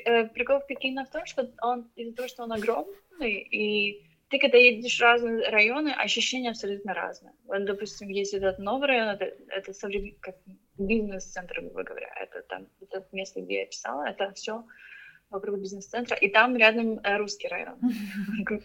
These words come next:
Speaker 1: я баллон. Туда можно не идти. А центр Пекина — это старый Пекин. И
Speaker 2: Мгм.
Speaker 1: там во-, совсем другой вайб, это вообще другая, другая планета, совсем всё по-другому. Там уютненько, миленько, китайские домики и много хипстеров.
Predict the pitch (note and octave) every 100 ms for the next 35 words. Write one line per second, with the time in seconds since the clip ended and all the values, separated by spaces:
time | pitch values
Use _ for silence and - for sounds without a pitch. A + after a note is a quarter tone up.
0 | - G3 G3 G#3 G#3 G3 - G#3 G#3 G3
1 | G#3 A3+ A3 G#3 G#3+ F#3+ F#3+ F#3+ F#3+ -
2 | G4 - C4+ C#4 C4+ B3 - - - -
3 | - - _ - G#3 G3+ G3 G3 - C4+
4 | D#4 C#4+ A3+ G3+ G#3+ G#3+ G3 F#3 - A3
5 | - A#3 A#3 A#3 - - F3+ E3 D#3 -
6 | - - - _ - A#3 G#3 A3+ D4 D#4
7 | C#4 C4 B3 - B3+ C4 - - A3+ G#3
8 | G#3+ G3+ G#3+ D4 D#4 A3+ - G#3 - G#3+
9 | G3+ G3 G3 G3 F#3+ - F3+ E3+ F3+ F#3+
10 | G3+ G3+ G3 G3 G3 G3 A#3 - G3 F#3
11 | - - G3+ - - F3+ - - - -
12 | - - - - G#3+ G3+ G3 F#3+ B3 C#4
13 | A#3+ A3 G3 F#3+ G#3+ A3+ G#3+ G3 G3 F3+
14 | F3+ F3+ F3 F3 G3 F#3 F3+ - E3+ G3+
15 | A3+ G3+ F#3 E3+ F#3 G3 F3+ - F#3+ -
16 | -